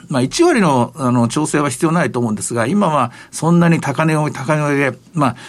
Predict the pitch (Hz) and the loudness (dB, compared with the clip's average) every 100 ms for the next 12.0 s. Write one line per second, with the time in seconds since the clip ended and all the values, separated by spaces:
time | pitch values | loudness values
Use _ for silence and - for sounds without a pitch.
0 | - 143 170 196 - 147 127 147 135 110 | -8 0 2 4 2 4 4 2 2 0
1 | - 127 143 165 170 175 180 - 156 185 | -2 0 2 4 4 4 0 -2 -2 0
2 | 185 175 175 147 165 180 175 202 156 123 | 0 0 -4 0 2 4 4 4 2 0
3 | 120 143 151 147 - - 196 190 220 240 | 0 0 0 -2 -10 -4 0 2 2 2
4 | 156 123 117 123 - 156 156 170 160 95 | 2 0 0 -4 -4 -6 -2 0 0 0
5 | 87 - - 160 175 185 190 - 202 147 | -4 -8 -4 2 2 4 0 2 2 2
6 | - 107 107 - - - - 175 156 147 | -2 -4 -6 -8 -16 -10 -4 -2 -2 -6
7 | 170 - - 240 214 196 190 180 135 101 | -10 -8 -2 0 2 2 2 0 -2 -2
8 | 85 - 147 135 123 113 127 98 - - | -6 -8 -2 0 0 0 0 -2 -8 -10
9 | - 165 156 113 104 98 - - - 165 | -6 -2 -2 0 -2 -4 -10 -20 -4 0
10 | 165 165 123 - - 214 151 139 127 147 | 2 0 -2 -4 -8 -4 -4 -2 -4 -2
11 | 151 - - - - 262 262 277 240 | -6 -6 -20 -16 -10 -6 -2 0 0